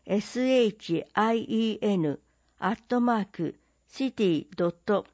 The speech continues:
トリデドットイーディードットジェーピー。二月七日時点の情報をもとに編集しています。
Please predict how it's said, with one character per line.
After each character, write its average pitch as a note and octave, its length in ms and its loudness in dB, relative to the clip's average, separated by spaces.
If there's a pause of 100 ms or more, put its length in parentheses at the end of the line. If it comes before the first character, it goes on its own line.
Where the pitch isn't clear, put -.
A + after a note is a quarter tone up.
(140)
ト G#3+ 140 0
リ A3+ 160 -2
デ G#3 340 0
ド F#3+ 140 0
ッ G3 60 -4 (160)
ト F#3+ 240 2 (220)
イ B3 300 2
ー G#3+ 60 -8
デ B3+ 80 -2
ィ G3+ 220 0
ー - 40 -20
ド E3+ 140 0
ッ - 80 -10 (100)
ト G3 220 0
ジ - 160 -2
ェ G3 120 2
ー G3 60 -6
ピ D3+ 360 -6
ー。 - 120 -20 (2000)
二 A#3 160 4
月 C4 320 2
七 B3 280 4
日 B3 180 -2
時 C4 140 -4
点 G3 240 4
の E3+ 140 4
情 G#3+ 240 2
報 A3 320 2
を G3 60 -2
も G3 160 -4
と G3+ 160 -2
に F3+ 280 -6
編 G#3 220 -2
集 F#3+ 240 -4
し - 100 -10
て F3+ 140 -4
い E3 160 0
ま D#3+ 160 -2
す。 - 300 -20